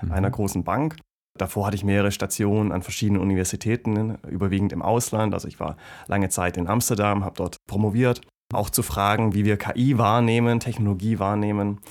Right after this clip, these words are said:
Speaker 2: und habe ursprünglich mal in, in England studiert. Bin klassischer Wirtschafts- und Verhaltenswissenschaftler und,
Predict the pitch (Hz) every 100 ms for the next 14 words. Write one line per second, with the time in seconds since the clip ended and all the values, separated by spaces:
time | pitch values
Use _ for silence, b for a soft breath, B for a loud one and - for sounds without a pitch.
0 | B B B 98 90 90 - 85 - 98
1 | 95 90 87 87 - - 95 98 98 98
2 | - 92 95 95 - - 95 95 120 120
3 | 113 110 104 _ - 117 160 160 147 -
4 | 117 - 113 127 170 156 143 143 131 139
5 | 131 151 135 113 104